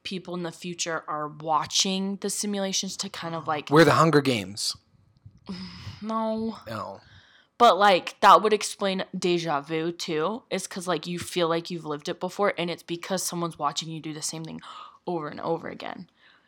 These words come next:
Speaker 1: They, like, flip back to twenty seventeen, and you have to do it all over again.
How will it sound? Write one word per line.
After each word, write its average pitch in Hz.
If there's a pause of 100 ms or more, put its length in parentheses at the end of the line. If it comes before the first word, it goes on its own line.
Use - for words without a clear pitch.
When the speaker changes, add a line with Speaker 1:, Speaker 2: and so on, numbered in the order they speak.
(160)
Speaker 1:
They, 180
like, 156
flip -
back 156
to 180
twenty 175
seventeen, 165 (400)
and 196
you 165
have 160
to 170
do 160
it -
all 143
over 147
again. -